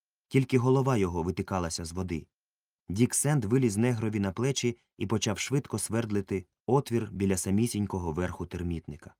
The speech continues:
Тут свердлити глину було важче, шар її був товщий і твердіший. Місіс Уелдон, Джек, кузен Бенедікт, забравшися на горішній ярус,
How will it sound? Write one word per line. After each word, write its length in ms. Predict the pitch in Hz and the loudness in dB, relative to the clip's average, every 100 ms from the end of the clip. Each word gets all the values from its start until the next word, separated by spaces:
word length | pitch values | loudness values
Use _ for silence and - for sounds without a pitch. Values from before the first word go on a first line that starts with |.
| _ _ _ _ _ _ | _ _ _ _ _ _
Тут 200 | - 156 | 2 2
свердлити 580 | - 120 139 117 117 110 | 2 2 2 2 0 0
глину 420 | 101 127 156 135 | 0 2 4 2
було 260 | 98 110 120 | 2 0 2
важче, 460 | 117 104 - - - _ _ _ - | 2 -2 -4 -6 -12 _ _ _ -8
шар 300 | - 151 147 | 0 2 4
її 280 | 120 98 | 2 2
був 220 | 92 117 113 | 4 2 2
товщий 500 | - 165 - - 92 | 2 2 2 -2 -4
і 120 | 101 | -6
твердіший. 720 | 104 120 110 92 - - - _ _ _ _ _ | -2 -2 -2 -4 -4 -8 -14 _ _ _ _ _
Місіс 380 | 90 120 120 - | 4 6 4 0
Уелдон, 520 | 104 117 143 104 85 - _ - | 2 2 4 2 -2 -4 _ -4
Джек, 320 | 90 123 123 | 2 4 2
кузен 320 | - 92 120 113 | -2 0 4 4
Бенедікт, 580 | 98 95 107 127 - _ _ _ | 4 2 2 -2 -4 _ _ _
забравшися 680 | 92 117 123 147 - 110 101 | 0 2 4 2 0 -2 0
на 100 | 98 | 0
горішній 480 | 104 117 - 92 | 0 0 0 -2
ярус, 380 | 90 135 131 123 | 0 0 0 -2